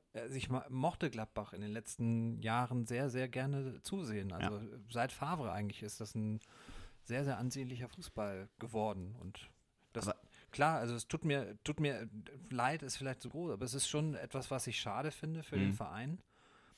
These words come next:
Speaker 1: Aber d-, das, ne, man ist sich selbst halt immer am nächsten. Das ist dann natürlich auch im Sport umso entscheidender von der Entwicklung her.
Speaker 2: Aber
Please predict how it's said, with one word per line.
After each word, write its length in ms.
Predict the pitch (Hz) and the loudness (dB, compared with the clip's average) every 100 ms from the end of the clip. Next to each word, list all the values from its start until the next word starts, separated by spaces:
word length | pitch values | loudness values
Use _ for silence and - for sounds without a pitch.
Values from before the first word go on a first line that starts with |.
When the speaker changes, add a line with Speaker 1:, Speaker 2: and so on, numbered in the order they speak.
| - _ - | -20 _ -10
Speaker 1:
Aber 340 | 117 120 123 120 - | -4 -2 -2 -6 -10
d-, 140 | 113 123 120 - | -6 -4 -6 -8
das, 360 | 117 - - - - - | -8 -8 -10 -12 -20 -8
ne, 240 | 117 131 143 - - 120 107 - | -6 -4 -8 -12 -14 -14 -12 -8
man 180 | 120 | -6
ist 120 | 123 - | -4 -4
sich 120 | 120 | -2
selbst 240 | 131 - | -2 -2
halt 120 | 131 | -4
immer 160 | 110 127 | -2 -2
am 100 | 117 | 2
nächsten. 420 | 139 147 - 98 | 2 2 -2 -6
Das 200 | 107 104 | -6 -8
ist 200 | 107 - | -10 -8
dann 200 | 117 110 | -4 -2
natürlich 400 | 113 - 117 - | -4 -6 -8 -8
auch 160 | 101 - | -8 -6
im 160 | 101 | -4
Sport 440 | 107 - 110 117 - | -4 -2 -4 -4 -6
umso 400 | - 117 113 113 - - - - - _ _ | -6 -4 -4 -6 -8 -20 -20 -20 -20 _ _
entscheidender 480 | 123 117 131 131 110 | -4 -2 0 0 0
von 160 | - 101 | -2 -4
der 80 | 95 | -4
Entwicklung 340 | 95 - 95 | -8 -10 -10
her. 160 | 92 - - | -10 -12 -4
Speaker 2:
Aber 180 | - | 2